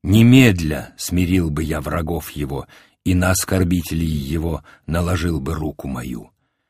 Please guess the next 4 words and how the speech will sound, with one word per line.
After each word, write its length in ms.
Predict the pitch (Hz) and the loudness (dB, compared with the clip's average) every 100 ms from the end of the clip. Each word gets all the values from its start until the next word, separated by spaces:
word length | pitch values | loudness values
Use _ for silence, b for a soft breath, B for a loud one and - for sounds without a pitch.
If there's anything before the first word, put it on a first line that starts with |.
| _ - | _ -16
Враги 520 | 73 80 98 90 98 | -8 0 0 4 2
Господни 640 | 95 92 - 92 82 82 | 2 -2 -2 -2 0 0
обманулись 760 | 90 80 85 92 92 80 78 73 | 0 0 0 2 2 0 -6 -8
бы, 220 | 69 73 | -8 -10